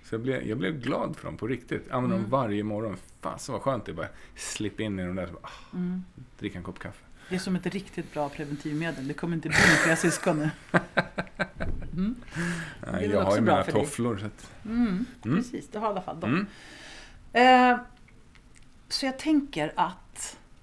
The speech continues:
Speaker 2: det är lite paradoxalt det här med ovisshet.
Speaker 1: Mm.
Speaker 2: Därför att vi vill inte bara ha visshet,
Speaker 1: Mm.
Speaker 2: men vi är sjukt dåliga på att tolerera ovisshet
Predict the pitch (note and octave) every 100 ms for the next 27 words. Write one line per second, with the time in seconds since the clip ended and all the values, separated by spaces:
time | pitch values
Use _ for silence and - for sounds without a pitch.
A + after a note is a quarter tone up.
0 | - - - - - G3 - F#3+ F#3+ F#3
1 | F#3 F#3+ F3 F3+ - A#3+ F#3 D3+ - C3+
2 | C3 D3 D3+ D3 D3+ - - - - -
3 | G2+ G#2+ C3 - F#3 F#3+ F#3 - F3+ E3+
4 | F#3+ B3 D#3+ D#3+ D#3+ D3 G3 E3+ B2+ C3+
5 | D#3+ C#3+ - C3 G#2 A2 B2 F#3 F#3 F3+
6 | F3+ G3+ G3 G#3+ D#3+ E3 E3 D3+ - D#3
7 | D3+ C#3+ C#3+ D#3+ D3 C#3+ - D3+